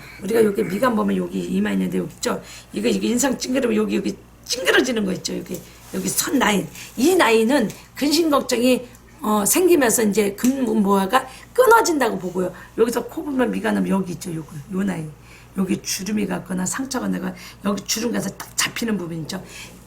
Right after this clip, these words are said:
그거는 최고로 코와 미간, 이마 다 뜻하는, 근데 여기가 주름이 가서 이게 딱 접혔다. 이거는 진짜 백팔백 금전이 그냥 완전 그냥 끊기는 거야. 완전 잘려. 끊어져. 더 이상 돈이 안 들어.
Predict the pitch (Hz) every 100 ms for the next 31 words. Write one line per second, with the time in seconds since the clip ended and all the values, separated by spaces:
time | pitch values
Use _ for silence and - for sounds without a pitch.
0 | - - 247 311 294 - - - - -
1 | - - 349 262 220 - - - - -
2 | - - - - - - - - - -
3 | 392 - - - - 180 247 277 226 269
4 | 285 302 311 - - 349 294 208 - -
5 | - 254 294 247 240 240 269 - 220 247
6 | 214 202 196 208 - 254 - 190 226 240
7 | 214 185 - - - - - 202 247 262
8 | 240 - 214 208 - - 262 202 190 202
9 | 208 202 185 185 185 269 320 285 - 202
10 | 190 - 285 - - - - - - -
11 | - - 214 220 - 330 330 - - -
12 | - - 381 370 247 175 - - - 247
13 | 294 269 190 214 220 180 185 214